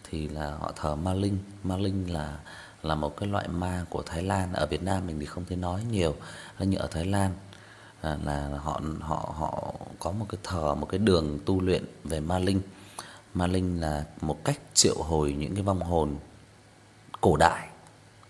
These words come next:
đã chết từ rất là lâu, triệu hồi lại về để giết người.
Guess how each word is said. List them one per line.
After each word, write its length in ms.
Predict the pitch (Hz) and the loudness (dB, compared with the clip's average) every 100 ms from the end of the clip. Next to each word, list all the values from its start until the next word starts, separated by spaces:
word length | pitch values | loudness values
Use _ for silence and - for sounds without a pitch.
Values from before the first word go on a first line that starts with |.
| - | -8
đã 60 | - | 0
chết 140 | 135 - | 0 2
từ 80 | 78 | 0
rất 160 | 98 | 0
là 120 | 65 85 | 2 4
lâu, 420 | 107 117 92 78 - - - - - - - - - - - | 6 6 2 -2 -10 -18 -20 -20 -20 -20 -20 -20 -20 -20 2
triệu 220 | - - | 4 4
hồi 260 | 82 80 73 | 2 2 4
lại 160 | 73 | 2
về 240 | - 76 71 - - - - - - - - - - | 2 0 -2 -8 -20 -20 -20 -20 -20 -20 -20 -20 -2
để 180 | 80 67 | 0 4
giết 200 | 127 135 | 4 4
người. 240 | 98 76 | 4 2